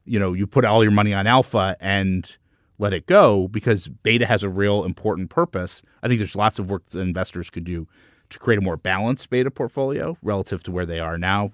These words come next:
commodities, gold, things like that. But, you know, typically a good alts portfolio, if you look at the most sophisticated investors in the world, is maybe thirty percent of their portfolio, twenty, thirty percent of their portfolio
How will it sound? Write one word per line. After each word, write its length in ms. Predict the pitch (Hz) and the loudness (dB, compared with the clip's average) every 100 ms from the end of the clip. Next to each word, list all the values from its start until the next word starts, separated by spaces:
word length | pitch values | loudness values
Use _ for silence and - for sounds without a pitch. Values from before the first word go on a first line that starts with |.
| - | -10
commodities, 760 | 80 76 82 85 87 85 82 - | -12 -6 -6 -6 -8 -8 -10 -10
gold, 360 | 87 90 92 | -6 -6 -6
things 220 | - 87 | -10 -12
like 140 | 90 - | -14 -10
that. 300 | 101 123 - _ _ _ _ - | -6 -6 -8 _ _ _ _ 0
But, 220 | 107 - _ _ - | 0 0 _ _ -2
you 120 | 190 | 0
know, 100 | 104 - _ _ _ _ | 0 -2 _ _ _ _
typically 800 | - 160 175 196 107 95 95 98 - | -2 0 2 0 -2 -2 -2 -4 -4
a 100 | 101 | -4
good 280 | 101 120 | 2 4
alts 320 | 98 110 - - | 4 2 0 -4
portfolio, 580 | 104 - 101 98 92 | -6 -2 -2 0 0
if 120 | 87 123 | -2 0
you 40 | |
look 100 | 113 | 0
at 60 | 113 | 0
the 60 | |
most 160 | 117 - | 0 -2
sophisticated 580 | 101 113 - 107 90 87 | -4 -6 -4 -4 -4 -4
investors 380 | 90 - 90 | -6 -8 -8
in 80 | 90 | -6
the 40 | 107 | -2
world, 400 | 180 156 95 95 _ _ _ | 2 2 2 -2 _ _ _
is 180 | - 98 | -8 -2
maybe 540 | 107 101 92 95 92 - _ _ _ | 0 2 0 -2 -4 -8 _ _ _
thirty 460 | _ - 110 110 | _ 4 6 4
percent 400 | 107 113 - 110 | 0 -4 0 0
of 100 | 107 | 0
their 140 | 110 107 | 0 -2
portfolio, 400 | - 104 113 101 | -2 -4 -2 -2
twenty, 280 | - 117 104 | 0 0 0
thirty 300 | 107 104 110 | 0 -2 -2
percent 320 | 120 - 110 | -6 -4 -2
of 60 | |
their 100 | 107 | -2
portfolio 580 | 101 104 - 113 123 127 | -4 -6 -2 0 0 0